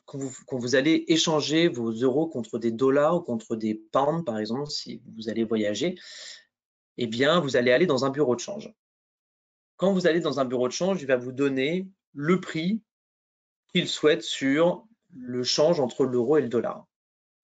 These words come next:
Si vous allez plus loin, euh,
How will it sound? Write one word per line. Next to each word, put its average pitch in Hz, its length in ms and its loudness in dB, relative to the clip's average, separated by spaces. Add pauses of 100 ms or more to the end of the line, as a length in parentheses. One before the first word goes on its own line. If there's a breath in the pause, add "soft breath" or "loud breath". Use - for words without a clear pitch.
(340)
Si - 220 -6
vous 175 240 2
allez 175 160 6
plus 165 220 -8
loin, 151 420 2 (720)
euh, 113 680 2